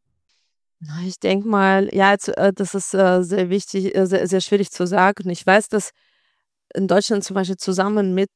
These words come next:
diesen ganzen Operations sind wir bei zehntausend, aber ich wüsste jetzt nicht, wie viel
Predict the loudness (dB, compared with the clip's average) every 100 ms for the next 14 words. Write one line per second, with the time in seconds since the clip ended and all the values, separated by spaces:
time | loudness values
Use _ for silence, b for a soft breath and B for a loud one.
0 | _ -4 -4 -2 -2 -2 -2 -2 0 0
1 | 0 -2 -4 -4 -2 -2 0 0 0 -2
2 | 0 2 4 4 2 -2 -2 -2 -2 -2
3 | 0 0 0 0 0 0 -2 4 4 4